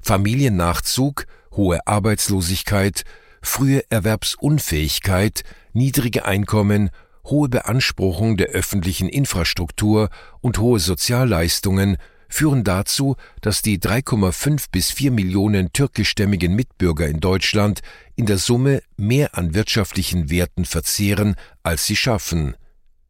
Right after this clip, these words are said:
Das darf nicht als moralisches Urteil missverstanden werden. Es handelt sich vielmehr um eine logisch ableitbare,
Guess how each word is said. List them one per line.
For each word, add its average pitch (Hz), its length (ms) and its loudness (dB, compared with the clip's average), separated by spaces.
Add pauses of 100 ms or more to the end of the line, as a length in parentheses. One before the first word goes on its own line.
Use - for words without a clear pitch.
(300)
Das 113 200 0
darf 120 240 0
nicht 135 320 -2
als 104 220 -2
moralisches 90 760 0
Urteil - 500 0
missverstanden 95 800 0
werden. 73 460 0 (720)
Es - 180 0
handelt 143 300 2
sich 107 220 -2
vielmehr 123 480 2
um 113 120 0
eine 101 220 2
logisch 117 500 2
ableitbare, 90 880 2